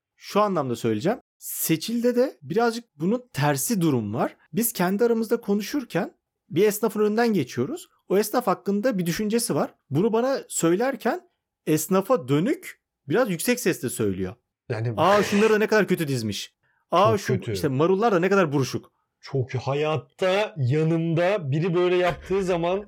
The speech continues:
Speaker 2: en nefret edebileceğim şeydir bu ya. "Sus sus sakın!" falan yaparım anladın mı? Yani ulan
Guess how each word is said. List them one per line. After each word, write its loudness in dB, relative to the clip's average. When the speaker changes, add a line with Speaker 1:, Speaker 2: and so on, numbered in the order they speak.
Speaker 2:
en 0
nefret 0
edebileceğim 0
şeydir 0
bu -2
ya. -4
"Sus 0
sus 0
sakın!" 2
falan 4
yaparım 2
anladın -2
mı? -2
Yani 0
ulan -4